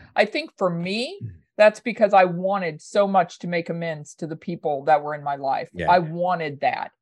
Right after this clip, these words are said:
Speaker 2: Yeah.
Speaker 1: I don't wanna have to figure out how to deal with Dean's Pharmacy.
Speaker 2: Yeah, exactly. Yeah. Well, the other thing too is, is that,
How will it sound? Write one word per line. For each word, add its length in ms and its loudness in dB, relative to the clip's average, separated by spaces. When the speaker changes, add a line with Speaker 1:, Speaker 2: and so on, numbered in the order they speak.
Speaker 2:
Yeah. 220 -6
Speaker 1:
I 160 6
don't 180 4
wanna 200 2
have 160 0
to 80 -20
figure 260 0
out 100 2
how 140 2
to 80 -4
deal 240 -4
with 180 -6
Dean's 360 -4
Pharmacy. 680 -2
Speaker 2:
Yeah, 280 4
exactly. 680 -2
Yeah. 200 0
Well, 300 8
the 180 4
other 200 6
thing 260 0
too 340 2
is, 360 0
is 220 2
that, 300 2